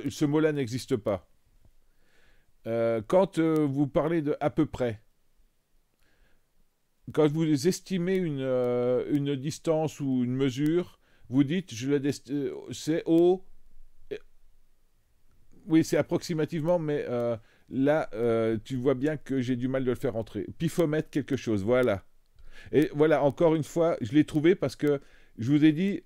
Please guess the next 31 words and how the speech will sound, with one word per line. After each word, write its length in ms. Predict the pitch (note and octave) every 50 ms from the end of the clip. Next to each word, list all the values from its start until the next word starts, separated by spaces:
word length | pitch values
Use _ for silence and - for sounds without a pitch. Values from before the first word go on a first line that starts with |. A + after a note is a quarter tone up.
| - A2
euh, 160 | A2 B2 B2+
il 40 | C3
y 60 | B2+
a 100 | B2+ B2+
des, 200 | B2 B2+ C#3+ C#3+
j'ai 160 | G#2+ D3 D#3+
des, 340 | D3 D#3 D3+ C#3 C#3 B2+ A2
j'ai 160 | A2 C3+ D3+
des 100 | C#3+ D#3+
réflexes 460 | D#3 D3+ C#3 - - D#3 D3+ C3 - -
quand 100 | B2 A#2+
je 60 | G2
vois 140 | A#2 B2 A#2
des, 240 | A2 A2+ A2 G#2+
des 120 | G#2 A2 A2
trucs. 220 | - - A#2 -
Par 120 | - A#2 A#2+
exemple, 180 | C3+ C3 C#3
là, 80 | C#3+ C#3+
je 120 | A#2+ C#3+
vois 160 | C#3 C3 C#3
le 280 | C3+ C#3 C#3 C#3+ E3 F#3+
F, 200 | - - - - - - - - - - - -
immédiatement, 680 | F3+ F3+ F3+ F#3+ F3 F3+ F#3 F3 - D#3+ F3+ F#3 G3+ D#3+
j'envisage 460 | C3 E3 D3 D3 D#3 D3 F3+ E3+ C3+
de 80 | D3+
mettre 240 | D#3 D3+ D3+ - -
un 220 | C#3 C#3 C#3+ D#3+ F3
F 180 | - - - - - - - - -
juste 240 | C3 A#2+ D#3+ - -
après. 340 | D#3+ C3 - G#2+ F#2 -